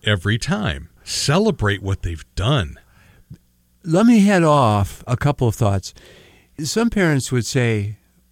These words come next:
Speaker 2: "You could have this Reese cup if you do this." That, to me, is not the celebration that we're talking about. It's more like, some would call it a bribe, positive reinforcement. I am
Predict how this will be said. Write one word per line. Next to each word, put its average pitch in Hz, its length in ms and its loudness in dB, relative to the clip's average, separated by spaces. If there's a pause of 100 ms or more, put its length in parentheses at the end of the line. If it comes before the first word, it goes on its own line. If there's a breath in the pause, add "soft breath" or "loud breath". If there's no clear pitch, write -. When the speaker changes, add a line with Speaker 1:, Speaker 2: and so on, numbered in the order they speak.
(140)
Speaker 2:
"You 120 180 0
could 165 180 -2
have 143 380 -2
this - 460 -6
Reese 123 440 -6
cup - 460 -8 (720)
if 107 160 -6
you 110 140 -2
do 95 160 -6
this." 95 400 -10 (340)
That, 127 340 -2
to 127 120 -8
me, 123 120 0
is 101 180 -2
not 107 280 -4 (220)
the 104 100 -8
celebration 98 680 -2
that 90 80 -4
we're 95 140 -6
talking 101 400 -4
about. - 260 -14 (1080 soft breath)
It's 123 260 -2
more 123 240 0
like, 107 380 -4 (320)
some 139 220 -2
would 123 100 0
call 101 200 0
it 92 40 0
a 85 40 -4
bribe, 98 540 -2 (1000)
positive 117 400 0
reinforcement. 113 720 -2 (400 loud breath)
I 135 160 0
am 117 160 2